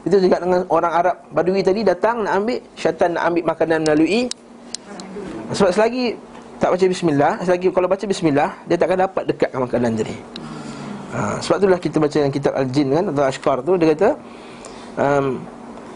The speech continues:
mana-mana mak-, daging, tulang yang disembelih dan dibacakan bismillah,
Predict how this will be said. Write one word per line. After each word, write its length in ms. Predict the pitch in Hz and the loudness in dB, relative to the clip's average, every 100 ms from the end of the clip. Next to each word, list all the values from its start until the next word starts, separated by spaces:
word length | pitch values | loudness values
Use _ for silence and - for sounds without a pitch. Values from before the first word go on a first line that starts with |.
| - | 0
mana-mana 480 | 156 202 208 196 | 2 2 2 2
mak-, 320 | 185 170 143 - - | 2 0 -2 -12 -8
daging, 540 | 139 151 143 139 113 107 - | -2 -2 0 0 0 -6 -4
tulang 460 | 160 160 139 113 - - - - - - 123 | 0 2 2 -2 -10 -16 -20 -20 -20 -8 2
yang 400 | 151 160 151 139 | 4 4 0 2
disembelih 640 | 160 160 151 147 151 127 | 2 2 2 2 2 2
dan 160 | 139 160 | 2 2
dibacakan 560 | 170 175 190 190 180 | 2 0 0 2 2
bismillah, 680 | 175 165 139 117 135 151 - | 0 -2 -2 0 0 0 -2